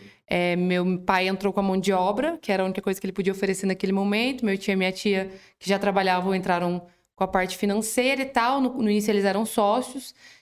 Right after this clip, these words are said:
E assim foi. Graças a Deus foi um sucesso a inauguração, sabe? Acho que era uma coisa muito nova na região nossa.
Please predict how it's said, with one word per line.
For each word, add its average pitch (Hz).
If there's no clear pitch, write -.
E 214
assim 220
foi. 240
Graças 202
a 233
Deus 208
foi 214
um 208
sucesso 208
a -
inauguração, 196
sabe? 196
Acho 196
que 214
era 208
uma 208
coisa 208
muito 214
nova 196
na 180
região 170
nossa. 165